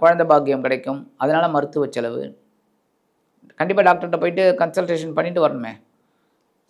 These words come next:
So, கண்டிப்பா அதன் மூலமாக செலவு இருக்கும். சில பேருக்கு விலை உயர்ந்த பொருளை வாங்கக்கூடிய ஒரு வாய்ப்பும் கிடைக்கும். இந்த நேரத்துல குடும்பத்துல ஒரு சுபகாரிய பேச்சுக்கள் நிறைவேறும். ஏன்னா இந்த களத்திராதிபதி சூரிய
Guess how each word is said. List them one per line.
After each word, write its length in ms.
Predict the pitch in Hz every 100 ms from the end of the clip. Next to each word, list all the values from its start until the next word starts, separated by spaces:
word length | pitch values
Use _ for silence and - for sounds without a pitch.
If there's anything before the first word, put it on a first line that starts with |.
| -
So, 100 | 220 - - _ _ _
கண்டிப்பா 240 | 180 185 180 156
அதன் 180 | 175
மூலமாக 400 | 170 160 156 185 190
செலவு 240 | 139 120 113
இருக்கும். 260 | - _ _ _ _ _ _ _ -
சில 100 | 185 190
பேருக்கு 260 | 180 180
விலை 140 | 165 190
உயர்ந்த 260 | 185 180 160
பொருளை 200 | 143 135 131
வாங்கக்கூடிய 440 | 147 165 - 143 123
ஒரு 100 | 117 120
வாய்ப்பும் 380 | 127 123 151 139
கிடைக்கும். 320 | - - _ _ _ _ _ _ _ _ _ _
இந்த 100 | 151 170
நேரத்துல 260 | 180 180 185
குடும்பத்துல 400 | 202 196 170 156 147
ஒரு 80 | 127
சுபகாரிய 520 | 165 185 190 185 170 -
பேச்சுக்கள் 420 | 131 127 - 143 127 120
நிறைவேறும். 440 | 120 113 110 - _ _ _ _ _ _ _ _ _ _ _ _ 151
ஏன்னா 160 | 180 170
இந்த 120 | 147 151 190 170 131 120 113 _ _ _ _ _ -
களத்திராதிபதி 840 | 135 160 180 180 180 170 160 151 143 131 123
சூரிய 240 | 170 180